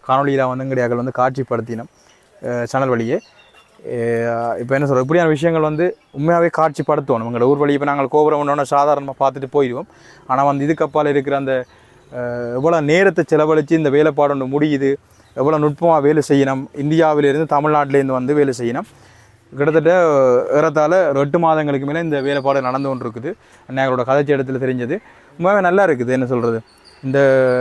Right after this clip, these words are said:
எங்களோட வெப்ப, வெப்ப கா-, காலத்திலேயும் இந்த நல்ல வெகு-, வெக்கையானதுலேயும் வந்து ஒரு சுத்தவரை வந்து ஒரு கூடு மாதிரி அமைக்கப்பட்டு, ஓலையால அந்த, என்ன சொல்ற, கெடுகால வந்து இது பண்ணப்பட்டிருக்கு. வெளியில பார்த்தா தெரியாது பெருசா.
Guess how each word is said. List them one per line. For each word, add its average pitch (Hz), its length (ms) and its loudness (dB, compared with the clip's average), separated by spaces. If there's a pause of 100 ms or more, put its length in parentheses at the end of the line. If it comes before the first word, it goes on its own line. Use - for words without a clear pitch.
எங்களோட 147 200 0
வெப்ப, 147 220 0 (640)
வெப்ப 147 280 0
கா-, 143 240 0
காலத்திலேயும் 143 480 0
இந்த 127 60 -4
நல்ல 147 240 2
வெகு-, 139 260 0
வெக்கையானதுலேயும் 135 560 -4
வந்து 127 120 -8
ஒரு 143 180 -2 (480)
சுத்தவரை 143 300 2
வந்து 139 180 0
ஒரு 120 100 -4
கூடு 139 200 0
மாதிரி 131 220 -4
அமைக்கப்பட்டு, 123 520 -6 (420)
ஓலையால 143 380 2
அந்த, 123 140 0
என்ன 123 120 -2
சொல்ற, 120 180 0
கெடுகால 143 400 4
வந்து 127 380 -2
இது 123 200 -4
பண்ணப்பட்டிருக்கு. 120 440 -4
வெளியில 180 200 4
பார்த்தா 170 160 2
தெரியாது 151 360 0
பெருசா. 120 300 -4